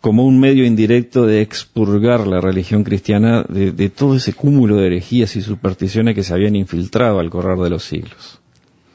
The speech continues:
El punto es que el movimiento que nosotros creíamos predicaba en la forma más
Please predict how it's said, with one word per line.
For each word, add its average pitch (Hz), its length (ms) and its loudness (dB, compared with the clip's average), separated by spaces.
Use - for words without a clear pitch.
El 117 160 -2
punto 160 180 2
es 160 80 2
que - 80 -2
el 139 80 4
movimiento 131 500 2
que 117 100 2
nosotros 113 420 -2
creíamos 117 500 2
predicaba 107 540 0
en 117 60 2
la 101 100 0
forma 120 380 -2
más 110 420 -6